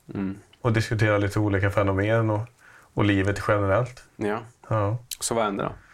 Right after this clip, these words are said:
Speaker 2: Det är inte mycket, mannen. Jag mår fruktansvärt bra. Jag har börjat skriva journal.
Speaker 1: Ja.
Speaker 2: Så jag hänger med, hänger med i livet, liksom. Har du börjat med din journal?
Speaker 1: Nej, jag
Speaker 2: Nej.
Speaker 1: vet att vi utmanade varandra till att göra det. Jag har inte gjort det än.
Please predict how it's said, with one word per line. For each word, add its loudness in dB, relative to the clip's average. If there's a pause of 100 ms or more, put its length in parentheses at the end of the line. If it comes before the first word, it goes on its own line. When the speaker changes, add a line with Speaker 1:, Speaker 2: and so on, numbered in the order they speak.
(320)
Speaker 2:
Det 0
är 4
inte 2
mycket, 2
mannen. 2 (200)
Jag 4
mår 2
fruktansvärt 2
bra. 4
Jag 2
har 0 (500)
börjat 2
skriva 2
journal. 2 (360)
Speaker 1:
Ja. -2 (240)
Speaker 2:
Så -4
jag 4
hänger 2
med, 4 (440)
hänger 2
med 4
i 4
livet, 2
liksom. -4 (2000)
Har 0
du 2
börjat 4
med 0
din 0
journal? 0 (680)
Speaker 1:
Nej, -2 (200)
jag 0
Speaker 2:
Nej. 0
Speaker 1:
vet -4
att -6
vi -2
utmanade -4
varandra -2
till -6
att -2
göra 0
det. 2
Jag -2
har -2
inte -6
gjort -4
det -2
än. -6